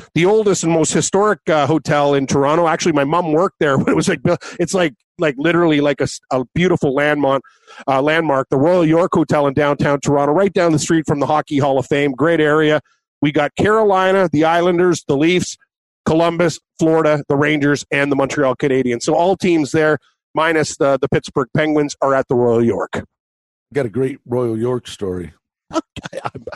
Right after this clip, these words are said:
Speaker 1: I'm listening. Wait, you took some food f-, off the floor there?
Speaker 2: No.
Speaker 1: That was my Robitaille.
Speaker 2: No, the, uh, Breeders' Cup,
Speaker 1: Mm,
Speaker 2: well,
Speaker 1: yes,
Speaker 2: wa-,
Speaker 1: yes.
Speaker 2: was at Woodbine.
Speaker 1: Correct.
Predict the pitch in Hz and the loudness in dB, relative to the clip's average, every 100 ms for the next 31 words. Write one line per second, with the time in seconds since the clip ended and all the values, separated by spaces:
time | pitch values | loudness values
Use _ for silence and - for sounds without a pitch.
0 | - 240 - - - 139 123 151 - 127 | -8 -6 -4 -4 -2 -4 -2 -2 -2 -4
1 | 143 120 117 156 - 123 151 135 - - | -2 -2 -2 -6 -6 -6 -4 -4 -6 -6
2 | 135 - 202 156 143 139 131 185 170 165 | -4 -4 -6 -2 0 2 2 2 2 2
3 | 180 185 143 160 165 160 143 143 131 117 | 2 0 0 0 0 0 0 0 0 -2
4 | 113 80 - - - - - - - - | -4 -6 -16 -20 -20 -20 -20 -18 -18 -18
5 | _ _ - 156 151 180 147 160 151 147 | _ _ -4 0 0 0 0 0 2 0
6 | 160 139 135 135 110 233 247 147 - 85 | 0 0 0 -2 0 0 0 -2 -4 -6
7 | - _ _ _ _ _ - 269 269 269 | -8 _ _ _ _ _ -4 0 2 0
8 | 190 220 180 143 220 220 - - _ 139 | 0 0 0 0 2 0 -4 -18 _ -4
9 | 151 147 160 277 151 90 71 60 - _ | -2 -2 -2 -2 -4 -8 -8 -18 -20 _
10 | - 104 156 190 - | -12 -8 -8 -8 -14